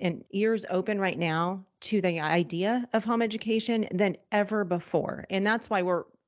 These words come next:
so excited about the timing of this movie, <laughs> because people now are ready for it and they're saying, "Okay, we need another way." And now you've got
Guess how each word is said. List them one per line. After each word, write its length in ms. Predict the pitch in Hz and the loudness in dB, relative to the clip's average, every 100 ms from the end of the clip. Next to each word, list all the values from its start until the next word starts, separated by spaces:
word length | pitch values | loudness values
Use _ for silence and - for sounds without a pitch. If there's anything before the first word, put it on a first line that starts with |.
| - | -20
so 260 | - 254 233 | -8 -2 -2
excited 300 | - 208 175 | 0 -2 0
about 180 | 156 | -2
the 60 | - | -4
timing 360 | - 294 233 170 | -4 0 0 0
of 80 | |
this 180 | 160 151 | -2 -4
movie, 200 | 147 156 | -4 -4
<laughs> 120 | 180 | -2
because 320 | 208 220 175 - - - _ _ _ _ | 0 0 -2 -6 -20 -20 _ _ _ _
people 260 | - 240 214 | -2 0 0
now 360 | 180 165 185 214 | 0 0 0 0
are 120 | 185 | 0
ready 260 | 165 151 147 | 0 0 -2
for 240 | - 147 | -6 -6
it 180 | - - - | -8 -10 -4
and 240 | 170 165 | -2 -2
they're 140 | 160 156 | -2 -2
saying, 240 | 175 160 | -2 -2
"Okay, 220 | 160 170 | 0 -2
we 180 | 156 185 | 0 2
need 180 | 180 170 | 2 2
another 320 | 156 143 147 | 0 0 0
way." 340 | 139 110 - - | 0 -2 -2 -2
And 140 | 175 | -2
now 240 | 180 185 185 | 0 2 0
you've 260 | 170 165 | -2 -4
got 280 | 170 147 | -2 0